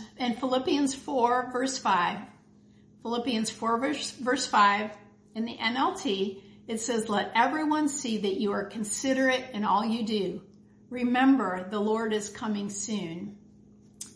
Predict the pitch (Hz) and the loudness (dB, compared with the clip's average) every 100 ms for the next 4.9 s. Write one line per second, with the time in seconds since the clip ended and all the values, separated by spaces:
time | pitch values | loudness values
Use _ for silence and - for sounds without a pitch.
0 | - - 262 254 - 294 311 277 240 233 | -20 -14 -4 -2 0 2 2 2 0 -4
1 | - - 226 240 247 277 269 302 - - | -8 -6 -2 -2 -2 -2 -2 -2 -4 0
2 | 202 196 208 214 214 208 226 262 - 190 | 0 2 0 0 -2 -2 0 -2 -4 -6
3 | 196 - 196 - 196 190 190 - - - | -4 -6 -8 -6 -6 -6 -8 -12 -20 -20
4 | - - _ - - - 202 - 123 | -20 -20 _ -20 -10 0 0 0 -6